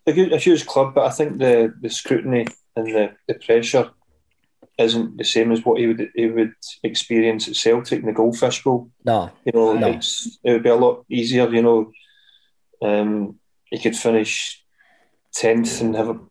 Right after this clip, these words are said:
Speaker 1: and be a successful season, you know, just staying in the Premier League is, that's what kind of success is now, um, you know, in the English Premier League, whereas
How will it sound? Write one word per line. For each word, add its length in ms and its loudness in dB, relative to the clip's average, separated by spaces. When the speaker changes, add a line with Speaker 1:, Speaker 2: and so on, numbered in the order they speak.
Speaker 1:
and 180 -4
be 100 2
a 100 4
successful 600 -2
season, 520 -2
you 100 -4
know, 140 4
just 240 -2
staying 160 0
in 80 0
the 80 0
Premier 340 0
League 280 0
is, 240 -6
that's 240 0
what 200 2
kind 140 -2
of 80 -4
success 520 0
is 180 2
now, 280 0
um, 440 -2
you 80 -4
know, 120 2
in 60 2
the 80 2
English 320 0
Premier 180 2
League, 200 2
whereas 300 0